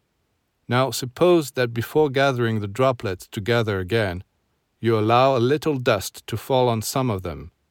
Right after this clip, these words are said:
No matter what you do next, they will remain separate from the others. Well, this is what happens when humans wish to unite with the Lord without having first purified themselves.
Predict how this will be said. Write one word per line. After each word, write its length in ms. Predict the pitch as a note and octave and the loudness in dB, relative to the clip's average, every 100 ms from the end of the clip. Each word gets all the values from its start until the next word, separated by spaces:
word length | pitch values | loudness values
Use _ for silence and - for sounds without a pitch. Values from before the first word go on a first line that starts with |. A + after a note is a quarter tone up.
| _ _ _ _ _ | _ _ _ _ _
No 100 | F2+ | -8
matter 380 | F2+ B2 C#3+ D3 | -2 -2 0 -2
what 220 | C3+ C3 | -2 -4
you 80 | A#2 | -4
do 160 | A2+ G#2+ | -2 0
next, 480 | A#2+ F2 - - - _ _ _ - | -2 -4 -12 -18 -20 _ _ _ -4
they 200 | G#2+ D3+ | 2 2
will 240 | D3+ C3 | 2 2
remain 400 | B2 A#2 A2+ A2 | 2 2 0 -2
separate 500 | - C#3 A#2+ G#2 F#2+ | 0 -2 0 -4 -6
from 180 | - G2+ | -6 -6
the 140 | G2 | -4
others. 500 | G2 G2 D#2 - - _ _ _ _ _ _ _ _ _ _ _ - | -4 -4 -8 -14 -20 _ _ _ _ _ _ _ _ _ _ _ -8
Well, 400 | F#2 F2+ G#2 A#2+ _ _ _ _ _ _ | -4 -2 -4 -6 _ _ _ _ _ _
this 280 | G2 D3+ - | -2 0 0
is 140 | E3 C3+ | -4 -2
what 160 | B2+ | -4
happens 460 | C3+ C3 A#2 F#2+ F#2 | 0 -2 0 -4 -4
when 160 | G#2 | -6
humans 580 | G2+ - D#3 A#2 F2+ F2 | -6 -4 -2 -2 -4 -6
wish 340 | F#2+ B2 B2 - | -4 -2 -4 -6
to 80 | A#2 | -6
unite 500 | A2 A2+ A2+ G#2 - | -2 -2 -2 -4 -6
with 120 | G#2 | -6
the 100 | G#2 | -4
Lord 440 | G#2 A#2 F#2+ E2 - _ _ _ _ - | 0 0 0 -6 -14 _ _ _ _ -6
without 400 | A2 B2 A#2+ - | -2 0 -2 -2
having 300 | C#3 C#3 B2 | -2 -2 -4
first 400 | - C#3 A#2 - | -2 -2 -2 -4
purified 580 | D#3 D#3 A#2 G#2+ F#2 F2 | 0 0 0 -2 -4 -6
themselves. 720 | F#2 E2+ G2+ E2+ C#2+ E2 | -10 -10 -8 -8 -8 -16